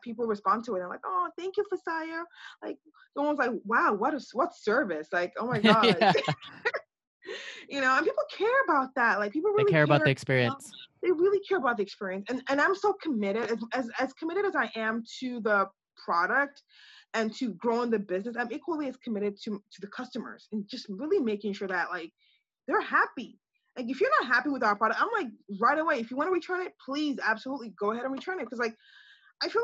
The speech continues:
Speaker 1: like if people are willing to spend their money on your, on your product, like, you owe them the best experience. Like, you cannot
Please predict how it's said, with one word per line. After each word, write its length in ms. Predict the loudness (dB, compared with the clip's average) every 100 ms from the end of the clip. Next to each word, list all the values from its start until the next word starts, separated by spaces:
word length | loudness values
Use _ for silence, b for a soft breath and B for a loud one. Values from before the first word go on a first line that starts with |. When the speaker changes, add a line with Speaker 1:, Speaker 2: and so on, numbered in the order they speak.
| 2
Speaker 1:
like 100 | 0
if 60 | -2
people 480 | 2 4 4 0 _ _ _ _ -2
are 80 |
willing 200 | 0 -2
to 60 | -4
spend 260 | -2 0 0
their 100 | -2
money 520 | -2 -2 -2 -4 -6 _ _ _ _
on 380 | 2 2 0 -6 _ _ _
your, 240 | -6 -6 _ -8
on 80 | -6
your 80 | -6
product, 520 | -6 -2 0 0 0
like, 120 | -4 -4
you 160 | -8 -2
owe 220 | 0 2
them 360 | 2 0 0 -10 _ _ _
the 80 | -2
best 220 | -2 -4
experience. 420 | -8 -20 -20 -10 -8
Like, 180 | -8
you 140 | -4 -2
cannot 600 | 0 0 2 4 4